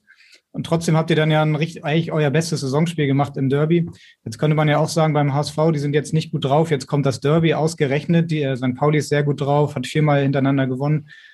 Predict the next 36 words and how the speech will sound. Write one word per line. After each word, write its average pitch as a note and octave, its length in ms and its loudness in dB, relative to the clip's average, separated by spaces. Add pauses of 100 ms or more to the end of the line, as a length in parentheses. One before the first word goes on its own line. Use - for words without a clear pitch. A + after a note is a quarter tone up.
(160)
Würdest D3 240 0
du E3+ 60 4
jetzt E3+ 280 2
sagen, E3 420 4
aus D3 280 -4
H-S-V-Perspektive D3 1160 -2
ausgerechnet D3+ 580 0
jetzt, E3 560 -2
oha, D3 380 0
jetzt C3+ 240 0
kommt C#3+ 160 -2
auch D3+ 80 2
noch C#3 120 0
das A#2+ 200 -4
Derby? F3+ 400 0 (340)
Oder D3+ 220 2
würdest E3 180 0
du D#3+ 40 0
sagen, D3+ 240 2
das D3 140 -2
kommt D#3+ 220 -2
vielleicht C#3+ 220 0
sogar C#3+ 220 0
zu C#3 100 -4
einem C3+ 160 2
ganz C3+ 180 0
guten C#3 200 -2
Zeitpunkt, D3+ 460 0
weil C3+ 200 2
jetzt C#3 240 0
kann C#3+ 120 -4
man C#3 140 2
nochmal C#3 220 2
richtig C#3 340 -6
wieder C3 320 2
Energien, C#3 720 2